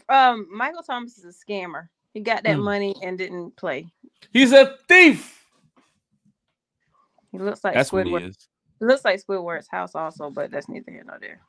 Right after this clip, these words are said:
Speaker 2: For me, shit, for me, put Matt Ryan where you want in the organization. I would probably, if you're gonna keep Ridder going for the future, to have Matt as a Q B coach with him on the
Speaker 1: Mm-hmm.
Speaker 2: sideline,
Speaker 1: Mm-hmm.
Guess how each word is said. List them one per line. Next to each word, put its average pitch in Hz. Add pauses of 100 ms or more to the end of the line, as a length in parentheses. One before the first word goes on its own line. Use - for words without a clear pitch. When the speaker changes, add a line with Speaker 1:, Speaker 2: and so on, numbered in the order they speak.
(400)
Speaker 2:
For 160
me, 226
shit, -
for 131
me, 156 (1800)
put 170
Matt 160
Ryan 156
where 151
you 143
want 147
in 143
the 143
organization. 143 (600)
I 123
would 135
probably, 135
if 123
you're 117
gonna 117
keep 139
Ridder 127
going 123
for 127
the 113
future, 135 (240)
to 101
have 113
Matt 117
as 101
a 101
Q 117
B 113
coach 113
with 110
him 117
on 104
the 131
Speaker 1:
Mm-hmm. 180
Speaker 2:
sideline, 123 (720)
Speaker 1:
Mm-hmm. 160